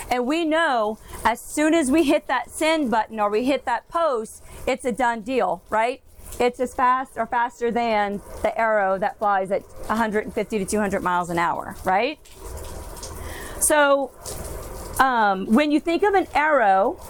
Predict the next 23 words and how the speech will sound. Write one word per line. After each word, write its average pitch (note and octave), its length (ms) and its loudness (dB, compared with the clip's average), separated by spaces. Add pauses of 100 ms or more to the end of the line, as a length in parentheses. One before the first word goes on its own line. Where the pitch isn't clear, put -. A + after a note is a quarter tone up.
all A3+ 100 6
right, A3+ 320 2 (500)
an B3+ 220 2
arrow C#4+ 500 6
can C#4 220 0
be C#4 100 4
shot C4 380 0
to C4 80 -2
hunt, A#3+ 380 2 (180)
right? A3+ 340 4 (720)
And C4 160 2
if C4+ 100 0
it's C4 180 -4
shot D4 300 0
to D#4+ 80 -2
hunt D4 420 2
and B3 120 -2
it's A#3+ 160 -4
flying C#4+ 500 0
at - 160 -4
two D#4 180 0
hundred, C#4+ 420 0
um, G#3+ 180 -6